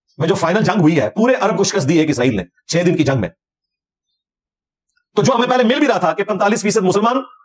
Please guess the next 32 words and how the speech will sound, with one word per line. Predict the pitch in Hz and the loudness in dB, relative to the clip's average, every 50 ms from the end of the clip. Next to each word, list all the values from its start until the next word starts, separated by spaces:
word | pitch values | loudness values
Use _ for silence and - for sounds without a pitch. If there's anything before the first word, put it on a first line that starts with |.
| _ _ - | _ _ -2
और | 196 - | -2 -2
पचपन | 208 208 208 226 214 | -2 -2 -2 -2 0
फीसद | 196 196 208 196 165 | 0 0 0 0 0
यहूदियों | 165 143 131 160 | 0 0 0 0
के | 131 - | -2 -2
पास, | - 101 95 - _ _ _ _ _ _ _ _ _ _ _ _ _ _ _ _ | -2 -4 -4 -6 _ _ _ _ _ _ _ _ _ _ _ _ _ _ _ _
उससे | 190 190 - 220 | -2 0 2 2
भी | 202 208 | 2 2
हम | 180 143 | 2 0
रह | 135 - | -2 -2
गए। | 95 95 - _ _ _ _ _ | -4 -8 -12 _ _ _ _ _
इसलिए | 262 240 254 285 294 | -2 0 2 2 0
पाकिस्तान | 294 254 - 254 254 269 269 254 247 | 0 0 -2 -2 0 0 0 2 2
ने | 262 - | 2 2
बाद | 247 254 262 | 0 0 2
में | 240 | 2
अपनी | 262 262 277 | 0 2 0
पॉलिसी | 233 240 240 - 262 | 0 0 0 0 0
चेंज | - 285 320 320 208 | -2 0 0 0 0
की | 165 135 | 0 -2
है। | 117 - - _ _ _ _ _ _ _ - | -2 -4 -4 _ _ _ _ _ _ _ -6
बानिया | - 190 220 254 285 294 | -2 0 0 0 2 0
पाकिस्तान | 277 233 - 254 233 240 | 0 0 0 -2 -2 0
की | 220 262 | 0 0
पॉलिसी | 226 226 214 214 - 233 | 0 2 0 0 2 0
ये | 226 226 | 2 2
नहीं | 220 - - | 2 0 -2
थी | 175 - | -4 -4
टू | - 233 220 | -2 -4 -2
स्टेट | - 196 180 | -2 -2 -2
सॉल्यूशन | - 165 151 151 135 | 0 -2 -2 0 -2
वाली, | 113 98 98 | -2 -2 -4